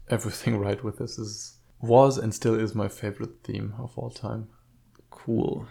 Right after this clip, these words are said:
Speaker 2: Do you want to go to the
Speaker 1: Not really.
Speaker 2: <laughs> Well, we, we will come back to this every episode from now on. I think Star Wars <laughs> never went away.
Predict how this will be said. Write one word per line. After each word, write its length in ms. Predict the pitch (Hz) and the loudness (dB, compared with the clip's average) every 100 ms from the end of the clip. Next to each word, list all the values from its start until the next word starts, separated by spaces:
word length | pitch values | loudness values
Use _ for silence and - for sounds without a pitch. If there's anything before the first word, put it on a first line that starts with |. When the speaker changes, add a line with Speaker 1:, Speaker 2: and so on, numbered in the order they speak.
| - | -2
Speaker 2:
Do 60 | 107 | 2
you 40 | |
want 120 | 101 98 | 2 0
to 60 | - | -4
go 540 | 110 107 107 110 107 107 - | 0 4 4 4 0 -6 -14
to 220 | - 110 | -4 -2
the 400 | 104 104 104 107 - - _ | 0 0 -2 -6 -10 -18 _
Speaker 1:
Not 220 | 123 123 | -2 -2
really. 340 | 117 113 110 107 - - 117 180 156 | 0 2 2 0 -6 -4 8 8 10
Speaker 2:
<laughs> 500 | - 139 - 190 - | 4 0 -2 -6 6
Well, 100 | 110 | 8
we, 200 | 113 117 | 8 6
we 200 | 117 120 | 6 6
will 160 | 123 | 6
come 300 | 120 - 123 | 4 4 4
back 180 | 117 123 | 6 4
to 120 | - 117 | 2 0
this 400 | 110 107 - - - - - - | 4 2 0 -10 -20 -20 -2 4
every 560 | 120 120 120 123 113 | 4 6 6 6 6
episode 640 | 123 113 120 107 - 101 95 | 2 2 2 2 4 4 4
from 220 | 104 98 | 2 4
now 240 | 95 95 | 6 4
on. 180 | 101 104 | 4 2
I 80 | 98 | 0
think 220 | 101 117 | 0 0
Star 220 | 113 107 | 2 2
Wars 280 | 104 104 - | 4 2 2
<laughs> 80 | 101 | 4
never 240 | 101 104 107 | 4 6 6
went 240 | 107 104 | 6 6
away. 340 | 107 104 139 | 4 2 -2